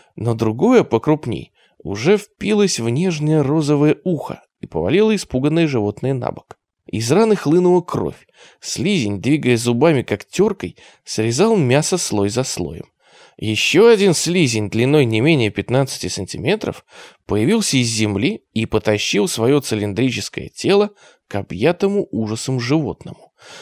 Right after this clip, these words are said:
Его передний серпообразный зуб вонзился кролику в бок. И сразу белый мех окрасился кровью. Кролик замотал головкой из стороны в сторону, не понимая, что происходит,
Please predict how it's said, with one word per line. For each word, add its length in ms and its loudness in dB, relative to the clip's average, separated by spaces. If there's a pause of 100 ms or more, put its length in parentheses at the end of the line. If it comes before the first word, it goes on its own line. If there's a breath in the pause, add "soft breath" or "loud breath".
(120 loud breath)
Его 320 2
передний 580 -2
серпообразный 920 0
зуб 320 -4 (160)
вонзился 720 -4
кролику 500 -4
в 60 -2
бок. 420 -8 (480 soft breath)
И 140 -8
сразу 420 4
белый 380 6
мех 220 0
окрасился 580 0
кровью. 480 -6 (580 soft breath)
Кролик 300 2
замотал 460 2
головкой 480 2
из 80 -2
стороны 360 2
в 60 -10
сторону, 560 -2 (240 soft breath)
не 240 -2
понимая, 400 2
что 200 0
происходит, 680 0